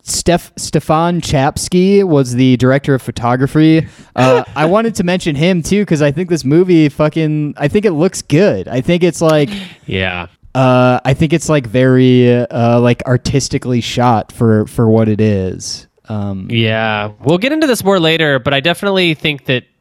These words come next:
Speaker 2: now would be a good time to bring up that I definitely feel that this movie is, it's, like, a perfect sequel in that it's prob-, it's, it's actually kind of like the first movie again,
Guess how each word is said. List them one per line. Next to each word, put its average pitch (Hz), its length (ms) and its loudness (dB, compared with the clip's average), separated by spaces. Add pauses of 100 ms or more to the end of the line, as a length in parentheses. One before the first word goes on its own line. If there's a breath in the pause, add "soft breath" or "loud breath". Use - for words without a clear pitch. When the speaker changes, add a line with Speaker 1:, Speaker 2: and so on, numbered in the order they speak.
Speaker 2:
now 127 260 -2
would 120 140 -4
be 117 80 -2
a 113 40 -6
good 117 140 -6
time 127 160 -4
to 113 80 -6
bring 113 240 -4
up 113 280 -6
that 117 200 -2
I 135 80 -2
definitely 208 600 -4
feel 143 500 0
that 131 160 -4
this - 240 -4
movie 131 520 0
is, 117 520 -2 (1700)
it's, 165 200 -4
like, 180 220 -2
a 170 200 0
perfect - 500 -2
sequel 127 600 -2 (120)
in 139 220 -6
that 139 220 -2
it's 131 500 -8 (360)
prob-, 160 360 -4
it's, - 200 -8 (100)
it's 156 240 -6 (260)
actually 165 380 -4
kind 185 280 -4
of 202 60 -4
like 208 160 -6
the 151 80 -2
first - 420 -4
movie 170 440 0
again, 135 680 -4